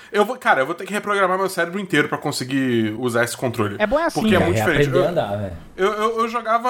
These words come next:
Speaker 1: eu jogava no controle de Xbox, tá ligado? Então, tipo assim, e, e disso pra um controle arcade que não tem alavanca é muito, <laughs> é muito diferente. É, então eu vou, eu vou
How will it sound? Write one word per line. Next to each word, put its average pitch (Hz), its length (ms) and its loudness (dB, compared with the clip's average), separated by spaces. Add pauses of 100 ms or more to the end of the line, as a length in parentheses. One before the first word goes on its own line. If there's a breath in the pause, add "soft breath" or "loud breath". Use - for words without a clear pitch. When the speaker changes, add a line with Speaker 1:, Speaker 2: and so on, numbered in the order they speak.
Speaker 1:
eu 214 120 -2
jogava 226 360 -2
no 233 100 -4
controle 214 300 0
de 233 180 2
Xbox, 117 420 0
tá 110 120 -4
ligado? 113 340 2
Então, 143 180 0
tipo 160 200 -4
assim, 151 320 0
e, 156 100 0
e 165 300 -2
disso 190 500 0 (300 loud breath)
pra 170 100 2
um 170 80 2
controle 160 380 -4
arcade 147 420 -2
que 151 100 -4
não 143 220 0
tem 151 460 0 (240 loud breath)
alavanca 139 580 -2
é 151 140 0
muito, 156 380 0 (160)
<laughs> 185 120 -2
é 143 60 0
muito 131 180 -2
diferente. 117 500 0 (300 loud breath)
É, 156 920 0
então 185 540 -2
eu 185 120 -2
vou, 160 260 0 (280)
eu 160 120 2
vou 190 400 0